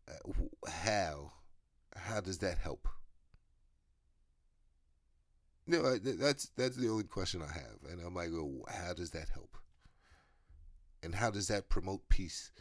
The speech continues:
and stability with China, who supplies everything?" Like, how? And is nuclear armed. Like, <laughs> you can't go at two nuclear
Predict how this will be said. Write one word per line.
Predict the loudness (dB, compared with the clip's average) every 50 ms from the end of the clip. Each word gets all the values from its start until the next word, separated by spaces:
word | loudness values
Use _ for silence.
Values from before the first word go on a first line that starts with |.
| -20 -20 -20 -20 _ _ _ _ -12
and | -8 -8
stability | -6 -6 -6 4 6 6 6 6 4 -2 -6 -10 -10 -12 -16 -14 -14
with | -14 -14 -12 -6 -4
China, | -2 -2 -2 -4 -8 -12 -14 -16 -18 -20 _ -20 -20 -20 _ _ _ _
who | -4 -2 -2
supplies | 0 -2 4 6 6 6 6 2 0 -4 -4 -4
everything?" | -4 -6 -6 -6 -10 -10 -12 -14 -16 -18 -18 -20 -20 -20 _ _ -20 -20 -20 _ _ _ _ _ -20 -20 -20 -20 -20 _ _ _ _ _ _ _ _ _ _ _ _ _ _ _ _ _ _ _ _ _ _ _ _ _ _ _ _ -20 -20 -20 -20 -18 -8 -4
Like, | -4 -2 0
how? | 0 -2 -2 -2 -6 -10 -14 -18 -20 -20 -20 _ _ _ _ _ _ _ _ _ _ _ _ _ _ _ _ _ _ _ _ _ _ _ _ _ _ _ _ _ _ _ _ _ -6
And | -2 -2
is | 0 0 0
nuclear | 0 0 -2 0 0 0 2 2 0 0
armed. | 0 0 -2 -2 -2 -6 -10 -14 -16 -14 -8
Like, | -6 -6 -6 -4 -4 -4 -4 -4
<laughs> | -2 -2 -2 -2 -2 -4 -6 -6 -8 -14 -20 -20 _ -20 -20 -20 -20 -20 _ -20 -20 -20 _ _ _ _ _ _ _ _ _ _ _ _ _ _ _ _ _ -20 -20 -20 -18 -18 -20 -10 -8
you | -8 2
can't | 8 8 8 8 8 4 0 2
go | 2 2 2 2 2 0
at | -2 -4 -2
two | 0 2 2 2 2
nuclear | 0 -2 -2 -2 -2 -2 -2 -2 -4